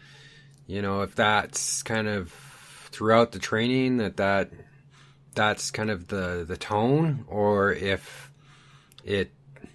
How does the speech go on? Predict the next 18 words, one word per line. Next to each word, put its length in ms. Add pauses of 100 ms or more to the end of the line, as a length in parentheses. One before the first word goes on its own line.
just 220
kind 180
of, 300 (100)
I 160 (220)
get 140
the 80
feeling 360
maybe 240
it 60
just 160
gets, 520
you 100
know, 180
they 100
get 180 (100)
a 100
bit 200
more 520